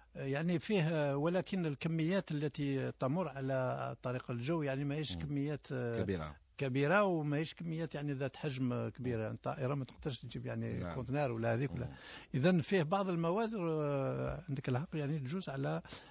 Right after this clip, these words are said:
Speaker 1: ال-، المفتشيات على مستوى المطارات.
Speaker 2: مم.
Speaker 1: في ال-، وتم يعني، آه، ان بلوكاج كما يقولوا،
Speaker 2: نعم،
Speaker 1: م-،
Speaker 2: منع.
Speaker 1: منع، منع دخول
Speaker 2: مم.
Speaker 1: حوالي خ-، خمسمية وستة وأربعين يعني حمولات دي كارغيزون،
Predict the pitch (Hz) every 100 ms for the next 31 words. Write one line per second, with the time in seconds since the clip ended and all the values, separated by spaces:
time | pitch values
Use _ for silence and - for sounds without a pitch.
0 | - 139 131 131 131 127 120 - 127 151
1 | 165 - 143 123 131 131 165 165 139 117
2 | 120 107 107 - 120 - - - - 147
3 | 180 175 160 156 185 147 151 - 214 190
4 | 202 165 139 151 151 143 135 127 120 117
5 | 117 - 117 139 147 135 127 - 120 113
6 | 113 123 165 220 95 135 104 - - 165
7 | 139 113 120 123 120 131 180 143 117 107
8 | - - - 143 139 147 160 - 175 131
9 | - 143 151 165 185 - - - 139 127
10 | 120 120 175 143 123 123 - 131 131 147
11 | 127 117 135 - 139 143 123 151